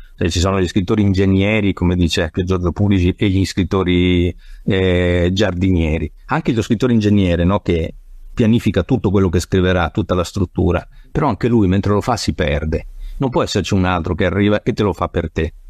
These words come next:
perché, mm, la cosa bella è perdersi e scoprire una cosa che magari l'intelligenza artificiale avrebbe scoperto per i fatti suoi, però non sei te. Insomma, alla fine devo dire, <laughs> non la utilizzerei l'intelligenza artificiale,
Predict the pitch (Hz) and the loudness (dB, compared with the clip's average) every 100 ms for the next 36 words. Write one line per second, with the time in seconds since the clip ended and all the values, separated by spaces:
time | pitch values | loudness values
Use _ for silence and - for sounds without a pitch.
0 | - - - - 101 131 127 117 117 113 | -18 -18 -8 -6 0 2 4 4 2 0
1 | 131 131 151 143 101 131 107 82 80 - | -2 0 0 0 -2 0 -2 -2 -4 -4
2 | - - - 104 - 104 156 131 104 101 | -4 -6 -6 -6 -4 0 2 2 0 0
3 | 135 139 101 104 90 82 - - - 113 | 0 0 -2 -2 -2 -4 -8 -20 -4 -2
4 | 113 160 107 104 98 95 120 - 98 92 | 0 0 0 2 0 0 0 -2 -4 -4
5 | 98 143 101 95 85 - 82 92 92 82 | -2 -2 0 -2 -2 -2 -2 -2 -2 -2
6 | 90 82 80 82 82 76 - 117 160 156 | -2 -2 -4 -2 -2 -2 -2 0 0 0
7 | 131 123 - - - - - - - - | 0 0 -4 -6 -16 -20 -20 -20 -18 -14
8 | - - 98 87 90 95 175 165 117 87 | -4 -2 -2 -4 -2 -2 0 0 0 0
9 | 101 98 90 - 117 _ - 147 143 120 | 0 2 0 -2 -10 _ -2 2 2 0
10 | 131 117 107 110 98 90 95 101 95 98 | 0 2 2 2 2 2 2 2 0 0
11 | 90 95 - 87 92 98 87 92 | 0 -4 -4 -2 0 0 0 0